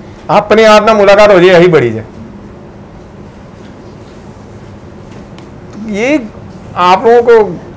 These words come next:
हमें तो बाबा जी बिठा के तो वो थोड़ी सी जो मेरी मुलाकात हुई, बाबा जी लोग, हम काके काकियों कहते हैं, "अच्छा, अपना experience बताएं, कैसा feel करते हो, क्यों करते हो?"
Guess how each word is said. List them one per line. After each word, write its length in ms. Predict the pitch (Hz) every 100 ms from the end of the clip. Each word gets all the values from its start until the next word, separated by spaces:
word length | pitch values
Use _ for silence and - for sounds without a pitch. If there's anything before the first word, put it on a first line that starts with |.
| - - -
हमें 260 | 147 180
तो 100 | 214
बाबा 240 | 202 175 175
जी 120 | 180
बिठा 380 | 165 139 120 147
के 140 | 180
तो 80 | 185
वो 680 | 165 156 156 147 135 123 80 - - - - 151 151 -
थोड़ी 240 | 196 202
सी 120 | 180
जो 140 | 165 147
मेरी 240 | 131 143
मुलाकात 420 | 143 123 120 120 127
हुई, 180 | 117 120 120 - - - - -
बाबा 240 | 131 135 151
जी 220 | 151 143
लोग, 280 | 120 127 131 - - - -
हम 180 | 139 156
काके 300 | 165 165 196
काकियों 340 | 180 147 147 131
कहते 160 | 131
हैं, 80 | 135
"अच्छा, 280 | 127 135 123 - - - -
अपना 260 | 143 151
experience 500 | 151 143 131 123 120
बताएं, 260 | 123 117 - - - - - - - - - - - -
कैसा 380 | 165 165 185
feel 240 | 175 156 131
करते 360 | 123 101 -
हो, 120 | 117 - - - -
क्यों 280 | - 185 214
करते 400 | 196 151 151 139
हो?" 120 | 110